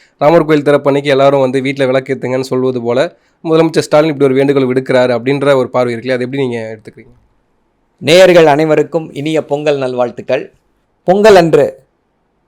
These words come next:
Speaker 2: எல்லோரும் வந்து ஒரு கோலமிட்டு சமத்துவ பொங்கல்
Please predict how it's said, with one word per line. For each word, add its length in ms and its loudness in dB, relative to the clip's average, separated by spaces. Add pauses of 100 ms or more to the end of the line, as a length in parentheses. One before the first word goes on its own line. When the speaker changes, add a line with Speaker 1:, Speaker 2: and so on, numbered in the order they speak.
(440)
Speaker 2:
எல்லோரும் 420 2
வந்து 480 -8 (100)
ஒரு 280 -4
கோலமிட்டு 800 -2
சமத்துவ 680 -4
பொங்கல் 420 -8